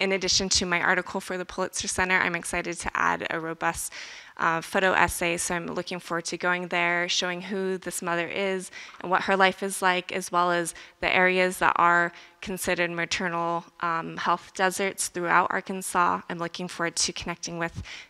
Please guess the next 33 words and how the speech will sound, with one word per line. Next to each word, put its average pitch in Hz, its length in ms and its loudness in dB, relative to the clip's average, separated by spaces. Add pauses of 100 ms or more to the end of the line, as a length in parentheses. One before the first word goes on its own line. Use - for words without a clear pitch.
(120)
the 175 320 -2
community 185 460 0
organizations 170 800 0
to 170 80 -2
show 165 380 2 (220)
what - 120 4
efforts - 340 -2
they're 170 140 -2
doing. - 360 -4
I'm 190 140 -2
also 185 300 2
hoping 180 440 -4
to 170 380 -2
interview 175 540 0 (480)
the, 180 500 2
um, 165 200 6
Republican 185 640 0
representative 180 880 -2 (140)
who, 180 360 -2 (380)
um, 165 160 0
proposed 196 540 2
the 269 60 -2
bill 269 280 2
to - 200 -4
extend - 680 0 (100)
postpartum 202 720 0
health, - 460 -4 (100)
uh, 185 240 4 (100)
Medicaid 190 440 0
postpartum 185 500 -4
health 180 160 -4
coverage 180 460 -2
to 180 100 -4